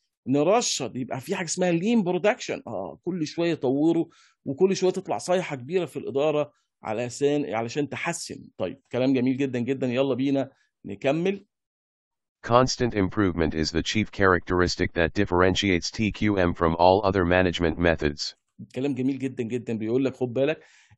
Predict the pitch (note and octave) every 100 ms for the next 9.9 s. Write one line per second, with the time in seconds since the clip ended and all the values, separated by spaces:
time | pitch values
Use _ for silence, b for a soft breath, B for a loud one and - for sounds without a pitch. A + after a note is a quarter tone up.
0 | - G#3+ G3+ E3+ - C#3+ - E3+ G#3 D#3
1 | C3+ D#3 F#3+ A3 A#3+ A3+ - A3 A#3 -
2 | F3 D#3+ C3 C3 D#3 E3+ G3+ D3+ D#3+ F3+
3 | G3 G3 E3+ D3+ - _ _ - C#3 C3+
4 | F3 G3+ F3 G3+ A3 D3 E3 E3+ - A2
5 | G2+ F2 - E2+ F#2 F#2 - D#3 D#3 D3+
6 | - _ - D#3+ E3 D3 G3+ - G3+ G#3
7 | B3+ B3 G3+ F#3+ E3 F3+ F3 F#3+ F#3+ -
8 | - C#3 C#3+ - _ _ _ _ _ -
9 | G#3 B3+ D#3 F#3 G3 - - D#4+ B3